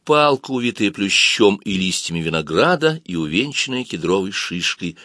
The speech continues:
олицетворяет жезл Диониса. Пляску сопровождала песнь, не очень разборчивая, потому что головы Менад прикрывали маски.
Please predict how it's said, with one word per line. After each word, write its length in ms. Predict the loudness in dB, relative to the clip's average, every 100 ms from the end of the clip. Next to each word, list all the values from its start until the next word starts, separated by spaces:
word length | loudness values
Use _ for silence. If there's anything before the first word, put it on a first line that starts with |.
| _
олицетворяет 580 | -8 -8 -6 -2 -2 -2
жезл 440 | -2 -2 -2 -2 -8
Диониса. 720 | -4 -6 -6 -8 -6 -8 -10 _ _ _ _ _ _ _ _ _ _ _ _ _ _ _
Пляску 500 | -2 4 4 4 0
сопровождала 640 | 0 0 2 2 2 2 2
песнь, 720 | -2 0 0 0 -2 -4 -6 -8 -14
не 120 | 0 2
очень 280 | 4 4
разборчивая, 880 | 6 4 2 2 4 4 2 2 2 2
потому 200 | -2 -2
что 240 | 2 2 0 -16 -14
головы 640 | 0 6 8 8 6 6
Менад 640 | 4 2 2 2 2 -2 -18 _ _ _ _ _ _ _ _ _ _ _ _ _ -20 -20 -20 _
прикрывали 540 | -2 0 4 4 4 2
маски. 420 | -2 -6 -10 -12